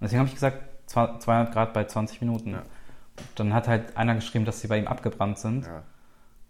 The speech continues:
Speaker 1: Und das fa-, das fand ich voll schade
Speaker 2: Ja.
Speaker 1: so, weil die Leute schreiben, ja, ich mach's mir nach und dann
Speaker 2: Ja.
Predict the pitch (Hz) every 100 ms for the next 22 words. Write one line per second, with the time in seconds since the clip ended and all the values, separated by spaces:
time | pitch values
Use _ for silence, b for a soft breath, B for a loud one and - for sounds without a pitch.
0 | _ - 104 123 - 131 135 131 160 139
1 | - - 165 160 151 - - - - -
2 | 151 151 113 101 98 98 127 110 113 101
3 | - - 117 117 120 - 117 113 117 -
4 | 120 - 104 110 135 151 113 113 117 113
5 | 87